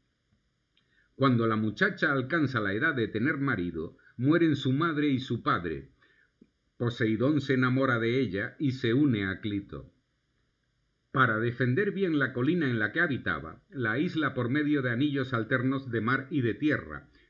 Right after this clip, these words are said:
de mayor y menor dimensión.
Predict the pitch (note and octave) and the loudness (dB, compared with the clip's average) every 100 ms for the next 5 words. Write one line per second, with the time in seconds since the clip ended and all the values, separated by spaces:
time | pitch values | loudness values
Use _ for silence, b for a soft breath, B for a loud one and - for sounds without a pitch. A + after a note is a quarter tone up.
0 | b B2+ B2 A#2+ A2 C#3+ F3 - F3 C3 | b 0 2 4 2 2 0 -4 -2 2
1 | B2 B2 B2+ G#2 G#2+ G2 F#2+ - F2 D2 | 4 4 2 0 -2 -2 -4 -4 -6 -6
2 | B1 | -12